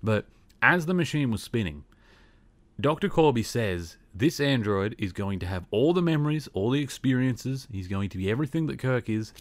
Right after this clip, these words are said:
and more." Kirk overhears this, and he starts whispering to himself, trying to in my mind, he's trying to implant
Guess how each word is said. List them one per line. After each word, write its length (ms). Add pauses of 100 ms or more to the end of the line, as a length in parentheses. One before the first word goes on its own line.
and 180
more." 280 (920)
Kirk 320
overhears 560
this, 380
and 160
he 100
starts 600 (100)
whispering 480
to 140
himself, 440
trying 360
to 260 (1080)
in 100
my 240
mind, 260
he's 120
trying 240
to 160
implant 720